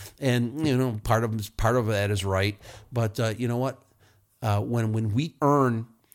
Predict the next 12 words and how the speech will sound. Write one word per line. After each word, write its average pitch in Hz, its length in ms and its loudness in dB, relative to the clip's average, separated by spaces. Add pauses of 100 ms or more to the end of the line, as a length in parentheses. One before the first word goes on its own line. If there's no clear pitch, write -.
(220)
two - 160 2
point 123 260 0
three 123 220 -2
million 113 320 -2
dollars, 104 580 0 (540)
making 120 420 0
you 101 420 2
fourteen 120 540 -2
point 98 240 -2
one 113 220 2
million 104 320 2
dollars, 98 580 0